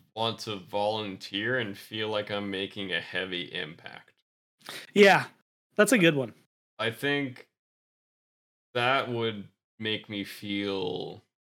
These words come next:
Speaker 1: complete bucket list wise, where I would, like, "Okay, I've helped, like, X amount of people, I can die now." <laughs>
Speaker 2: Yeah.
Speaker 1: Like,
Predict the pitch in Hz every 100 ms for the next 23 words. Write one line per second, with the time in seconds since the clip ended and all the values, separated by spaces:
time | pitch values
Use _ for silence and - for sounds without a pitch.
0 | _ 110 104 - 101 107 147 - 101 98
1 | 98 156 151 175 202 202 196 202 233 285
2 | - 131 123 120 123 120 117 110 107 104
3 | - - _ _ _ - 127 143 120 101
4 | 110 113 110 - 135 131 - - 120 110
5 | - 123 120 131 123 113 110 - 110 113
6 | 107 104 95 98 98 90 69 65 62 -
7 | - - - - - - 349 - 311 214
8 | - - 175 160 -